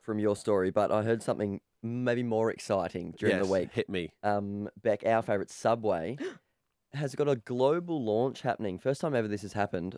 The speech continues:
Speaker 1: I believe. Um, bringing out a snack sub.
Speaker 2: Oh.
Speaker 1: Yeah.
Speaker 2: And what's, how
Speaker 3: Snack.
Speaker 2: big is it?
Speaker 1: Right, so they've launched it in, in Pakistan first.
Speaker 2: Uh,
Speaker 1: Um,
Speaker 3: Where you,
Speaker 2: hub of
Speaker 3: where you do
Speaker 2: Subway.
Speaker 3: start,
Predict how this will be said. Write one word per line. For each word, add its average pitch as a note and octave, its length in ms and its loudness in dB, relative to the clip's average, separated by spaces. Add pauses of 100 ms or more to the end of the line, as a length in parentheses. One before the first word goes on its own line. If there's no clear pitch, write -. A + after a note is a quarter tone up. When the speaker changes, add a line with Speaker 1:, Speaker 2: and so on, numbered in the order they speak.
Speaker 1:
I G#2 100 2
believe. G2 500 0
Um, G2+ 220 0 (440)
bringing C3+ 260 -2
out B2 160 -2
a G#2 100 0
snack - 680 -4
sub. F#2 400 -2 (460)
Speaker 2:
Oh. B2+ 280 -12 (800)
Speaker 1:
Yeah. E4+ 220 -6 (300)
Speaker 2:
And A2 120 -8
what's, A#2+ 200 0
how C#4 140 -2
Speaker 3:
Snack. A#2+ 180 -2
Speaker 2:
big A#2+ 140 0
is G2+ 140 -4
it? - 80 -14 (160)
Speaker 1:
Right, C3+ 120 6
so C#3 280 0
they've C#3 200 4
launched D3 360 -2
it - 100 0
in, B2+ 320 4
in A2+ 140 2
Pakistan G#2+ 680 -2
first. G2+ 600 0
Speaker 2:
Uh, A2+ 240 -4 (760)
Speaker 1:
Um, G#2 340 4
Speaker 3:
Where - 80 4
you, - 40 4
Speaker 2:
hub C3 220 4
of A#2+ 80 4
Speaker 3:
where A#3+ 80 6
you C#3 160 4
do C#4 200 4
Speaker 2:
Subway. - 60 4
Speaker 3:
start, C4 440 4